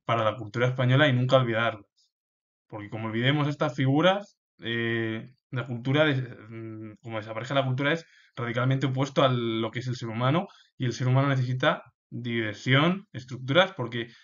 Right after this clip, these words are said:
los problemas que hay hoy en día en el siglo veintiuno son los repetidos,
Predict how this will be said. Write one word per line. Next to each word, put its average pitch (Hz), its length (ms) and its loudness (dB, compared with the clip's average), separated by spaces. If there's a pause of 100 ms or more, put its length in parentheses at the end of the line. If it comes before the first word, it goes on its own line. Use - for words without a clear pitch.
(240)
los 127 140 -2
problemas 156 320 0
que 190 60 -2
hay 185 100 0
hoy 175 60 2
en 151 120 0
día 117 140 0
en 110 80 -2
el 107 60 -6
siglo 151 260 -2
veintiuno 151 560 -2 (180)
son 139 300 -2
los 113 120 -2
repetidos, 143 680 -2